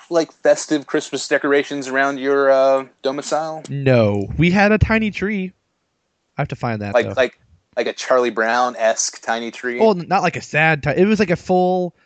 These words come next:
Speaker 2: miniature tree. Like a dwarf tree.
Speaker 1: I, I think they prefer to be called little people trees.
Speaker 2: Little people, little trees?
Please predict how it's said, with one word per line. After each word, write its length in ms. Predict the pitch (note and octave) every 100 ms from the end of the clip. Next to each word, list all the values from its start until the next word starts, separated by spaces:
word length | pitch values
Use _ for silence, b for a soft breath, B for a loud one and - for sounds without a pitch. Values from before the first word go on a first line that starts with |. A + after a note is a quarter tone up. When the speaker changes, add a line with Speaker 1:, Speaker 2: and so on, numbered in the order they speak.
| _ -
Speaker 2:
miniature 500 | D3+ D#3+ D#3 - A#2
tree. 420 | A#2 G#2+ G2 G#2+ _ _ _ _ _ -
Like 140 | C#3+ C#3
a 40 |
dwarf 380 | A2+ C3+ D3 -
tree. 380 | - G#2+ G2 G2 _ _ _ _ _ _ _ _ _ _ _ _ _ _ G#2+
Speaker 1:
I, 120 | A2 _ _ - -
I 100 | B2+
think 240 | - E3+
they 100 | D#3+
prefer 280 | C#3+ - C3+
to 60 |
be 80 | A#2
called 320 | - A2+ G2
little 140 | G#2+ G2
people 240 | - -
trees. 400 | - - - -
Speaker 2:
Little 240 | C#3 D3+ D#3
people, 260 | E3+ E3+ -
little 300 | D3+ D#3+ C#3+
trees? 520 | - C#3+ G#3 A3